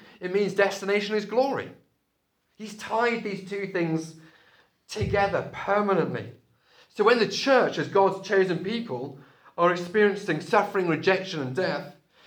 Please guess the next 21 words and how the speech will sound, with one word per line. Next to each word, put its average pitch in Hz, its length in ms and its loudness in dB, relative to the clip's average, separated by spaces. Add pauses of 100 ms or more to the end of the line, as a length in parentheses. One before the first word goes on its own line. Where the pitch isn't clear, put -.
(160)
God 240 380 4
is 240 560 2 (220)
at 247 300 -8
that 247 260 -2
process, 226 540 0
in 214 100 0
that 220 180 2
moment, 214 460 2 (260)
in 233 180 0
the 240 60 8
process 226 560 2
of 160 140 -2
bringing 190 280 2
us - 300 -2 (320)
to 165 100 -6
life, 165 460 2
honour, 151 340 -4 (540)
and 143 240 -8
glory. 139 340 0
Jesus 233 420 -6
unites 160 880 -2